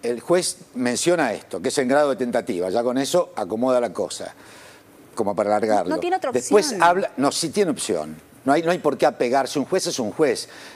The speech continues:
Speaker 1: Hay, eh, tiene que tener en cuenta la conmoción social y salir del ritualismo formal apegado a la
Speaker 2: Para
Speaker 1: ley.
Speaker 2: detenerlo
Speaker 1: Y el, y el
Speaker 2: preventivamente.
Speaker 1: lugar de sentido común. Pensá esto.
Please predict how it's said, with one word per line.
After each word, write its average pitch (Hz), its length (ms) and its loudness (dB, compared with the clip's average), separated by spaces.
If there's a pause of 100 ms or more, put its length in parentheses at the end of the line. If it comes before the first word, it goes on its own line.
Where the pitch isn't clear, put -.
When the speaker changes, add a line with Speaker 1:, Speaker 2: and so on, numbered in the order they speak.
(480)
Speaker 1:
Hay, 147 180 -2
eh, 131 140 -6
tiene 175 180 0
que 165 60 2
tener 151 140 0
en 156 80 0
cuenta 139 200 2
la 120 120 2
conmoción 120 440 -2
social 170 760 2 (380)
y - 80 -2
salir 165 360 2
del 147 140 4
ritualismo 139 800 -2
formal 135 680 0 (160)
apegado 135 560 0
a - 20 2
la 214 80 2
Speaker 2:
Para 202 140 0
Speaker 1:
ley. 202 140 -2
Speaker 2:
detenerlo 208 440 -4
Speaker 1:
Y - 40 -4
el, 254 100 -2
y - 0 -
el 190 60 -12
Speaker 2:
preventivamente. 220 760 0
Speaker 1:
lugar 147 240 4
de 165 60 0
sentido 143 420 0
común. 127 380 -2 (640)
Pensá 151 380 4
esto. 98 380 -4